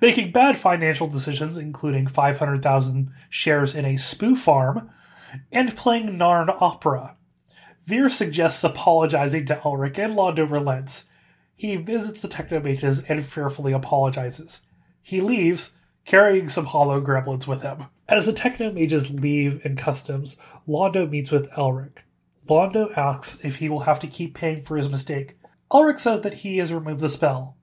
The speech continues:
but that he will have to pay for his mistakes,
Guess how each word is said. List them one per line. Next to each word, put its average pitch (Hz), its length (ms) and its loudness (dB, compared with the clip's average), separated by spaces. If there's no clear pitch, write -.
but 185 160 -4
that 202 220 2
he 190 60 -6
will 196 160 -4
have 185 160 -4
to - 60 -14
pay 175 240 -4
for 165 220 -6
his 151 140 -6
mistakes, - 760 -8